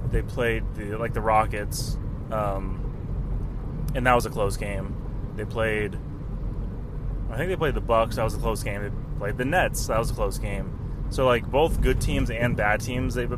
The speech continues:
they've been playing in the, in the N B A restart have, they've all been close games. They've been, they've really had to fight to win those games. Um, and that's something that, that Trevor Lane from Laker Nation pointed out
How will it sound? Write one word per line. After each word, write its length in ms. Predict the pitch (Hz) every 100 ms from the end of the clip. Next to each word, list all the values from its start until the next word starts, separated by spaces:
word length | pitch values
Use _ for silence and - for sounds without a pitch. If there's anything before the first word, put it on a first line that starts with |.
| - 123
they've 140 | 120
been 160 | 117 123
playing 460 | 127 123 127 127
in 100 | 135
the, 80 | 123 113 - -
in 120 | 120 117
the 200 | 113 117
N 80 |
B 80 | 120
A 80 | 117
restart 540 | 120 120 139 127 -
have, 200 | - 113 101 - - - -
they've 160 | 117 113
all 120 | 127
been 140 | 117
close 300 | - 110 98
games. 320 | 107 98 95
They've 140 | 107 107
been, 200 | 117 107 - - - -
they've 200 | 135 123
really 380 | 110 123 135 131
had 180 | 117 110
to 40 |
fight 400 | - - 107 110 - - - - - -
to 80 | 110
win 180 | 110
those 220 | 107 104 101
games. 520 | 98 98 92 - - - - - 107
Um, 680 | 107 104 98 98 - - -
and 80 | 120
that's 140 | 123
something 240 | 143 123 120
that, 300 | 110 104 - - - - - - - - -
that 220 | 110 110
Trevor 320 | - 113 110
Lane 320 | 104 104 104
from 140 | 107 107
Laker 200 | 104 110
Nation 340 | 104 98 104
pointed 300 | - 104 98
out 360 | 95 95 98 98